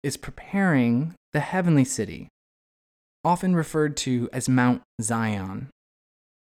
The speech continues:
If Jerusalem is helpful because it gives us a picture of what an earthly city where God dwells would look like if we could in fact find or see this holy heavenly city,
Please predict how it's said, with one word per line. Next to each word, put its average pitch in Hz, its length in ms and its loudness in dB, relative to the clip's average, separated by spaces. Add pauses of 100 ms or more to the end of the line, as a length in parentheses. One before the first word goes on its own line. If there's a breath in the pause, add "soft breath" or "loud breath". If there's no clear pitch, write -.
If 180 220 0 (100)
Jerusalem 214 520 4
is 151 120 2
helpful 131 580 -2
because 156 300 -8
it - 100 -12
gives 165 180 -4
us 156 140 -2
a 123 60 -2
picture 113 680 -8 (200)
of 139 100 -6
what 151 280 0 (280)
an 147 160 0
earthly 180 360 0
city 156 280 -2
where 135 160 0
God 135 400 -2
dwells 123 420 2 (140)
would 127 140 -2
look 147 360 2
like 98 360 -8
if - 160 -10
we 139 100 -4
could 147 180 -4
in 127 120 2
fact 123 340 -6
find 131 640 0 (180)
or 123 80 -6
see 156 460 -4
this 113 280 -6 (200)
holy 135 440 -2 (320 loud breath)
heavenly 143 420 2
city, - 320 -10